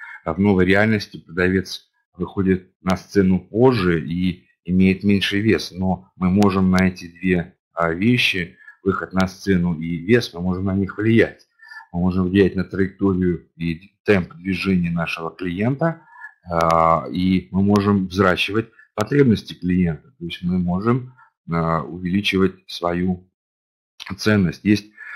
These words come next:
э, взращивать потребности клиентов, есть такое меткое американское, а, выражение, а, want versus need.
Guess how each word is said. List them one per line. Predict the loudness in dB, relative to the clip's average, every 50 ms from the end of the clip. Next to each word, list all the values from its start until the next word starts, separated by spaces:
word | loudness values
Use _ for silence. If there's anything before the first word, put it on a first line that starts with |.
| -18 -12 _
э, | -2 -2 -2
взращивать | -2 0 2 2 2 2 0 -2 -2 -4 -4 -4
потребности | -6 -6 -4 -2 0 0 0 0 -2 -6 -10
клиентов, | -6 -2 0 0 0 0 -2 -4
есть | -4 -4 -4 -4 -4
такое | -8 -10 -8 -6 -4 -4 -4 -4 -8 _ _ _ _ _ _ _ _
меткое | 0 2 2 2 0 0 0 2
американское, | 2 2 2 0 0 -2 -2 -2 -4 -6 -4 -2 -2 -2 -2 -4 -10 _ _ _ _ _ _ _
а, | -8 -4 -2 0 0 0 2 2 2 2 2
выражение, | 2 0 0 0 2 2 2 2 2 0 -2 -6 -10 -12 -18 _ -20 -20 -20 _ _
а, | -2 0 0 2
want | 2 4 2 2 2 0
versus | -2 -2 -2 -2 -4 -4 -4 0
need. | 0 2 2 0 -2 -6 -12